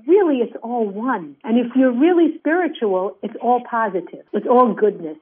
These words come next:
You come from that place that we've always learned, "Do unto others as you would have them do unto you." Spread the love. Nobody is greater than the next guy. I don't care if you're the wealthiest or the poorest. Nobody is greater. It's who you are in your heart. And it's what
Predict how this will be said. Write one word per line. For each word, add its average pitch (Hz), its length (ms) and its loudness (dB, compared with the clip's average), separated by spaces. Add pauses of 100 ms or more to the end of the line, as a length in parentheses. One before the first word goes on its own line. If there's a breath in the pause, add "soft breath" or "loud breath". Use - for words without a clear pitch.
(120)
You 240 180 -6
come 294 280 -4
from 269 160 -4
that 269 260 -4
place 320 300 -6
that 220 100 -8
we've 220 160 -10
always 240 300 -4
learned, 254 300 -4
"Do 254 200 2
unto 233 300 0
others 190 360 -4
as 185 140 -4
you 214 120 -12
would 196 120 -4
have 190 240 -2
them 185 160 -4
do 185 160 -6
unto 180 300 -12
you." 170 300 -6
Spread 240 440 2
the 214 80 -6
love. 196 400 -4 (380)
Nobody 381 480 2
is 302 100 0
greater 254 480 0
than 185 100 -6
the 185 80 -10
next 233 320 -8
guy. 214 340 -4
I 185 80 -4
don't 285 200 -2
care 254 180 -4
if 208 80 -12
you're 196 120 -4
the 180 120 -8
wealthiest 233 720 -2
or 175 140 -6
the 170 80 -12
poorest. 233 480 -2 (140)
Nobody 294 440 2 (160)
is 214 100 -10
greater. 240 400 -8
It's 185 140 -12 (100)
who 302 120 0
you 254 240 -4
are 226 280 -2
in 185 140 -10
your 165 180 -12 (160)
heart. 220 200 0 (120)
And 220 160 -2
it's 226 200 -2
what 262 200 -2